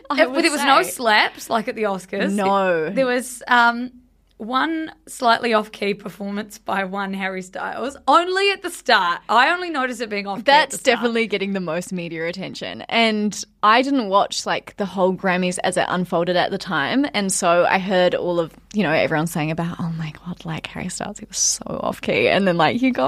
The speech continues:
Speaker 2: on the video and it's like, yeah, he's slightly, like, he is pitchy, like, at the first, like, two notes. But then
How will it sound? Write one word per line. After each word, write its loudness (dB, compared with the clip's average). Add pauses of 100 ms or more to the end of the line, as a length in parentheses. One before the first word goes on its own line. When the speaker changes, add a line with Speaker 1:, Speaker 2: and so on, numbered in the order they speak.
Speaker 2:
on 2
the 4
video 0
and 0
it's 0
like, 2 (360)
yeah, 2
he's -2
slightly, 2
like, 0 (240)
he 2
is 2
pitchy, -2
like, 2
at -2
the 0
first, 0 (120)
like, -4
two -4
notes. -6
But -4
then 0